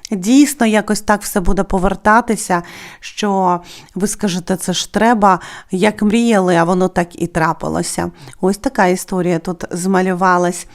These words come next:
Міні-історія, я б сказала, але вона просто прекрасна. Ще хочеться сказати, що у вас тут прямо лізе, лізе, лізе.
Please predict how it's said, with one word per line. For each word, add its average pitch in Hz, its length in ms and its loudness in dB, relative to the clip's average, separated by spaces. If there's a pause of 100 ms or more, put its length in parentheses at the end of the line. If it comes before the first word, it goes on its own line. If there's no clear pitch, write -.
(340)
Міні-історія, 190 1300 -2
я 165 100 -4
б 165 100 -16
сказала, 185 640 -4
але 175 300 -4
вона 175 260 -2
просто 175 420 -6
прекрасна. 175 720 -4 (960)
Ще - 260 0
хочеться 247 360 -2
сказати, 262 440 -2
що 196 220 -4
у 180 40 -4
вас 190 180 -2
тут - 200 -12
прямо 180 340 -2
лізе, 202 520 -2
лізе, 185 600 -2 (1300)
лізе. 202 600 -2